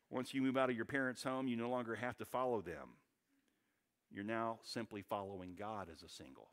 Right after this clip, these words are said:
God is the one who directs you and guides you.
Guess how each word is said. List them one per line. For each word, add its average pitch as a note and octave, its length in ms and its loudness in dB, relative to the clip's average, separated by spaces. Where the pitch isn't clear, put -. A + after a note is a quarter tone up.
God A#2 260 6
is G#2+ 140 -2
the G2+ 80 -6
one F#2 320 -6
who F2+ 140 -10
directs F2 460 -8
you D2 220 -16
and C#2 80 -18
guides F#2+ 420 -4
you. B1+ 160 -16